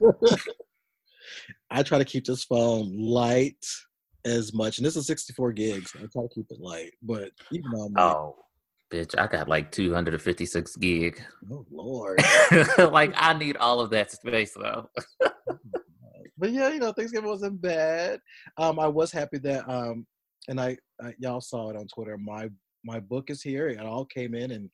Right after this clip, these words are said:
Speaker 1: five boxes. <laughs>
Speaker 2: Woo!
Speaker 1: They put that all as nice, my,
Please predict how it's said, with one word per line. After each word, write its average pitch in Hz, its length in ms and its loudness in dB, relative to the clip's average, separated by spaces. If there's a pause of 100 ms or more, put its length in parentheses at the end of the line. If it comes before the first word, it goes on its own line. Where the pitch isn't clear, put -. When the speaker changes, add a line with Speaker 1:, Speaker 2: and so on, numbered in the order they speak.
(240)
Speaker 1:
five 117 340 -8
boxes. 107 540 -18 (140)
<laughs> - 580 -20
Speaker 2:
Woo! 605 640 8 (400)
Speaker 1:
They 165 120 0
put - 160 -6
that 175 120 -2
all 160 240 -2
as 131 240 -6
nice, 143 480 -4
my, 143 240 -4